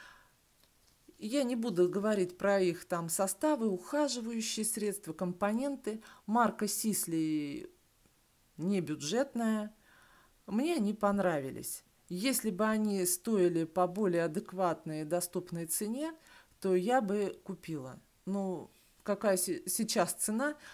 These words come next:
Она и раньше-то была на них, м, высокая, а сейчас вообще высоченная. Я не буду покупать эти средства.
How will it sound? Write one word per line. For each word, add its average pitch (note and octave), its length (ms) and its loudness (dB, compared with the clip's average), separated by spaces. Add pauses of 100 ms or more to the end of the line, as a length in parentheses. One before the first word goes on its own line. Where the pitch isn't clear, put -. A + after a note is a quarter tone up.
(100)
Она A3 260 4
и - 20 6
раньше-то D#4 400 2
была F3 300 2
на E3+ 140 -2
них, D#3 360 -6 (100)
м, D3+ 220 -10
высокая, E3+ 680 -2 (320)
а A#3+ 100 0
сейчас B3+ 400 0
вообще F#3 460 -2
высоченная. D3 1000 -6 (320)
Я B3+ 300 0
не G#3 160 0
буду D#3 460 -4
покупать D3+ 760 -8 (720)
эти C#3+ 680 -8
средства. - 640 -6